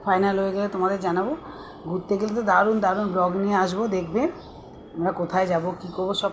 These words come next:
তোমাদের দেখাবো। আর শিগগিরই তোমাদের একটা নতুন ব্লগ নিয়ে, ভালো, ভালো একটা ভিডিও নিয়ে তোমাদের কাছে আসবো।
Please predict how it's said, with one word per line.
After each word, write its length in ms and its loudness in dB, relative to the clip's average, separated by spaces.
তোমাদের 300 -4
দেখাবো। 340 2
আর 100 -2
শিগগিরই 400 -2
তোমাদের 280 0
একটা 140 0
নতুন 320 2
ব্লগ 300 2
নিয়ে, 160 0
ভালো, 340 2
ভালো 240 6
একটা 380 6
ভিডিও 280 4
নিয়ে 140 2
তোমাদের 300 2
কাছে 200 0
আসবো। 360 2